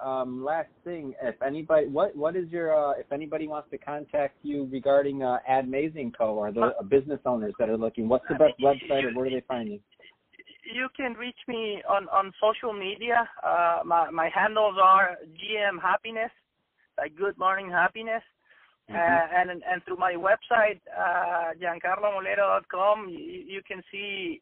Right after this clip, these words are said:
Speaker 2: um, let's say, all the ventures that I'm involved in and, and the way we,
Speaker 1: Perfect.
Speaker 2: uh, pursue this idea of, of a happier, uh,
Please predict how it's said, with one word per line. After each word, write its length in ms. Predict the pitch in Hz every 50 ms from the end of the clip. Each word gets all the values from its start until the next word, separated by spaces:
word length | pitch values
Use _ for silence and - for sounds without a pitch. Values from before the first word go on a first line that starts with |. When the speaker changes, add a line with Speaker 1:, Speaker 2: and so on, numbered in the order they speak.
| - 165
Speaker 2:
um, 540 | 160 165 160 165 165 156 156 156 151 165 - _ _
let's 140 | 170 175 170 -
say, 160 | 180 175 170
all 240 | 175 175 190 208 202
the 80 | 190 185
ventures 360 | 190 196 196 - 196 185 175
that 100 | 175 170
I'm 220 | 170 165 165 175 175
involved 500 | 170 160 156 160 170 185 208 208 202 202
in 260 | 185 175 170 160 156 - -
and, 160 | 160 156 156 - -
and 120 | 160 156
the 100 | 151 156
way 220 | 151 160 170 185 180
we, 440 | 175 180 190 196 190 180 180 170 156
Speaker 1:
Perfect. 280 | 135 110 - - -
Speaker 2:
uh, 280 | 165 165 160 160 156 151 -
pursue 480 | - 160 156 - - 180 180 185 185 151 - _ _ _ _ _ _ _ _ _ _ -
this 160 | 160 175 165 160 170
idea 360 | 160 156 156 160 175 175 165
of, 460 | 160 156 151 147 135 151 147 143 139 -
of 140 | - 151 151 -
a 160 | 151 139 156
happier, 440 | 156 165 - - 165 156 151 139 139 - _ _ _ _ _ - -
uh, 300 | 147 147 139 139 139